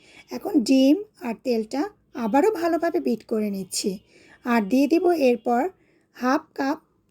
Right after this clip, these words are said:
চিনি। আপনারা চাইলে একটু কম বেশি করতে পারেন, আপনারা যে যেমন মিষ্টি খান সে অনুযায়ী, তবে হাফ কাপ চিনি দিলেই সবচাইতে ভালো হয়।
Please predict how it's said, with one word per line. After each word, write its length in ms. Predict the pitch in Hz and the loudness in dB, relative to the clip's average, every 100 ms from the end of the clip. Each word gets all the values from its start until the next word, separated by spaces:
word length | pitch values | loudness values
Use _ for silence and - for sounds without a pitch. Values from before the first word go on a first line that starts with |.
| - | -2
চিনি। 320 | 285 240 190 202 320 | 2 2 2 -6 -12
আপনারা 300 | 214 240 240 247 | -8 0 0 0
চাইলে 200 | 302 320 415 381 | 0 -2 2 0
একটু 200 | - 508 - | 2 0 4
কম 140 | 311 277 | 4 4
বেশি 180 | 254 294 254 | 2 0 -2
করতে 240 | 226 - 226 | -2 -4 -4
পারেন, 200 | 233 392 415 _ 349 | -2 -2 -4 _ -18
আপনারা 260 | - 240 233 220 | -4 0 0 2
যে 80 | 254 247 | 2 2
যেমন 180 | 254 240 | 0 2
মিষ্টি 220 | 240 - 339 | 0 -4 -8
খান 120 | 370 | -6
সে 80 | - 262 | -2 0
অনুযায়ী, 300 | 220 196 190 190 | 0 -2 -4 -4
তবে 180 | 214 254 247 | -2 -2 0
হাফ 160 | 247 - | -4 -4
কাপ 120 | 311 - | -8 -6
চিনি 220 | - 254 262 | -2 2 2
দিলেই 260 | 254 240 349 - _ _ _ | 2 2 2 -2 _ _ _
সবচাইতে 640 | - 254 208 - 247 311 403 277 | -6 -6 -4 -2 -2 -2 -4 -2
ভালো 220 | 226 214 208 | 0 2 0
হয়। 160 | 190 | -2